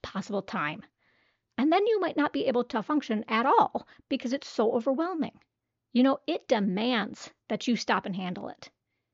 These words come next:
And if you've picked up more work trying to cope, you've basically just ensured that the negative impact of having to stop is significantly worse because you're gonna let yourself and other people down to a greater degree.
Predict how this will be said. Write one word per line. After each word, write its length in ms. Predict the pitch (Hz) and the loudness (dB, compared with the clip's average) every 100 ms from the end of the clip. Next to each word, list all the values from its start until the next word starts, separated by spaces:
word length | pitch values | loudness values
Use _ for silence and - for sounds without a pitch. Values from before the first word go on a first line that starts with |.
| _ _ _ - | _ _ _ 0
And 120 | 247 | 0
if 140 | - | 2
you've 180 | 269 - | -4 -4
picked 300 | - 403 - | -8 -8 -6
up 160 | - - | -4 -2
more 260 | 240 262 | 0 0
work 220 | 202 190 - | -2 -4 -10
trying 220 | - 202 | -6 -6
to 40 | 180 | -4
cope, 340 | - 359 - - - _ | 0 2 0 -4 -20 _
you've 180 | 247 220 | -4 0
basically 480 | 320 381 440 - 285 | 2 2 0 -2 0
just 300 | 226 311 - | 2 0 0
ensured 400 | 330 - 233 220 | -2 0 0 -2
that 140 | 220 | -4
the 80 | 220 | -2
negative 480 | 196 196 269 330 302 - | 0 0 -2 -2 -6 -4
impact 460 | 247 240 220 208 - | -2 -2 -4 -6 -10
of 100 | - | -8
having 280 | 226 208 190 | -6 -4 -6
to 80 | 190 | -8
stop 420 | - 254 220 - | -6 -4 -4 -4
is 100 | 208 | -8
significantly 800 | - 180 226 226 226 233 - 202 | -6 -4 -4 -4 -6 -8 -4 -4
worse 600 | 185 202 190 156 - - - - - - | -2 -2 -2 -4 -10 -12 -16 -20 -14 -6
because 300 | 262 269 226 | -4 -2 0
you're 120 | 254 | 0
gonna 220 | 226 302 | 2 0
let 260 | 262 247 247 | 0 -2 -2
yourself 400 | 240 - 220 - | -6 -2 -4 -2
and 140 | 226 | -4
other 140 | 226 | -4
people 240 | 208 214 185 | -6 -6 -4
down 280 | 208 208 196 | -4 -4 -4
to 120 | - | -2
a 60 | 262 | -2
greater 300 | 233 226 240 | -2 -2 -2
degree. 440 | 254 320 - 320 | -2 -2 -4 -4